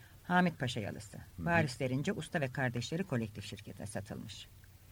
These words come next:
Speaker 1: Kalkavan yalısı, Hasip Paşa yalısının selamlık bölümü yıkıldıktan sonra
Speaker 2: Hı.
Speaker 1: yerine yapılmış.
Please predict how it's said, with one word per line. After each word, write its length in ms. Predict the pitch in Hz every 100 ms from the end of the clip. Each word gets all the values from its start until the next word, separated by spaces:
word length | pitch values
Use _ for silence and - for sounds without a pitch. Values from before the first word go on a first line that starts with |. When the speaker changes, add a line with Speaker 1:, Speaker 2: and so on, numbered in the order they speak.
| - -
Speaker 1:
Kalkavan 460 | - 185 170 165 143
yalısı, 460 | 127 95 - - - -
Hasip 260 | 156 - -
Paşa 220 | 123 120
yalısının 540 | 113 107 104 120 220 247 - - -
selamlık 560 | - 180 170 170 160 117
bölümü 220 | 104 107
yıkıldıktan 600 | 131 160 127 123 175 151
sonra 380 | 123 - 71 170
Speaker 2:
Hı. 60 | 104 87
Speaker 1:
yerine 260 | 156 139 120
yapılmış. 640 | 95 98 - 104 - -